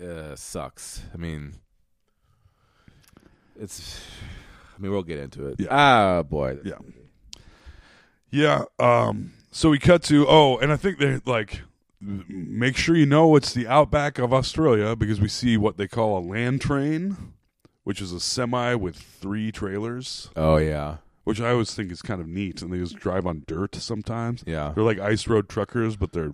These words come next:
Speaker 2: dirt road truckers that
Speaker 1: <laughs>
Speaker 2: have, like, sometimes up to, like, five trailers, which is pretty cool, I always thought.
Speaker 1: Yes.
Speaker 2: And that's probably why Australia loves all that Mad Max shit so much, because
Speaker 1: That's true, 'cause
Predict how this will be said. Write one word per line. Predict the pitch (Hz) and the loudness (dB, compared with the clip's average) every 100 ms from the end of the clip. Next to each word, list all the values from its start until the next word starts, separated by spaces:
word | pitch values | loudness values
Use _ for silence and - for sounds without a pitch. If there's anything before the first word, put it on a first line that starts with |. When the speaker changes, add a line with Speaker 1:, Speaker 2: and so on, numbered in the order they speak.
| 71 | -6
Speaker 2:
dirt | 90 90 | -6 -4
road | 104 101 101 | -2 -2 -2
truckers | 113 107 120 - | -6 -4 0 0
that | - 147 - 143 117 131 - | 0 -2 -4 -6 -4 -6 -2
Speaker 1:
<laughs> | |
Speaker 2:
have, | 98 92 - | -2 0 -2
like, | 92 - | -4 -4
sometimes | - 123 127 120 107 | -2 -2 -2 -4 -4
up | 110 | -6
to, | 107 | -2
like, | 90 90 | -2 -2
five | - 98 98 107 | -8 -6 -2 -4
trailers, | - 98 101 127 135 - - _ _ _ _ _ | -2 -2 0 2 0 -4 -12 _ _ _ _ _
which | - 90 | -10 -10
is | 85 | -8
pretty | - 95 | -4 -4
cool, | - 73 67 - - | -4 -8 -8 -10 -14
I | - | -14
always | 69 69 | -12 -10
thought. | - 64 69 - - | -12 -12 -14 -16 -16
Speaker 1:
Yes. | 82 64 - - - _ _ _ _ _ _ - | -12 -12 -12 -20 -20 _ _ _ _ _ _ -6
Speaker 2:
And | 107 | -2
that's | 117 | -2
probably | - 110 104 90 | -2 0 0 -2
why | 85 87 87 85 - _ _ _ | -6 -4 -4 -6 -8 _ _ _
Australia | 82 80 87 90 90 78 | -8 -6 -2 0 0 -4
loves | 78 85 78 | -8 -8 -6
all | 82 80 | -6 -6
that | 76 | -8
Mad | 76 82 78 | -10 -12 -10
Max | 85 85 - | -10 -12 -12
shit | - 73 | -12 -12
so | - 65 | -12 -12
much, | 67 67 - | -12 -12 -12
because | - - 65 64 - - | -12 -12 -12 -12 -14 -14
Speaker 1:
That's | 110 - | -14 -8
true, | - 110 85 | 0 2 2
'cause | 80 | -2